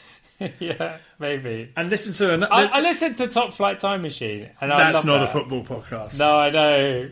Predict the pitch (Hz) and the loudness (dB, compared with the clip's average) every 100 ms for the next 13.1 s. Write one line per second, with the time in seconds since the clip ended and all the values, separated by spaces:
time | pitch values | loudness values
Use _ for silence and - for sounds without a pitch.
0 | - 160 165 165 196 160 143 151 139 120 | -8 -4 -4 -4 -4 -4 -4 -6 -4 -4
1 | 113 156 147 156 123 139 139 120 117 - | 0 2 4 4 4 0 -2 -6 -12 -20
2 | _ _ - - 226 - 240 185 - 202 | _ _ -8 -4 -4 -2 -2 -2 0 -2
3 | 196 - 165 208 175 170 180 - 143 143 | -2 -14 -10 -6 -6 -6 -12 -8 -8 -6
4 | 147 147 127 135 123 120 117 117 185 156 | -6 -8 -10 -8 -8 -8 -12 0 0 0
5 | - - 156 139 - 156 127 196 165 143 | -4 -8 -4 -2 -4 -8 -2 0 0 0
6 | 156 156 151 143 139 170 120 117 - 123 | 0 0 -2 0 0 -2 -4 -8 -8 -6
7 | 123 120 127 117 113 127 127 135 139 139 | -6 -6 -6 -6 -8 -10 -8 -8 -2 -2
8 | 139 202 196 - 233 - 285 254 - 359 | 0 0 0 0 0 2 0 0 0 -4
9 | - 539 - 539 - - - - - - | -2 -6 -4 -6 -4 -2 -2 -2 -10 -16
10 | - _ _ _ - 147 135 117 120 123 | -20 _ _ _ -6 -4 -4 -4 -4 -2
11 | 127 139 151 156 147 151 127 123 127 123 | 2 2 4 2 2 0 -2 -8 -6 -6
12 | 127 139 120 127 - - - 453 - 117 | -4 -6 -4 -4 -6 -12 -12 -12 -10 -12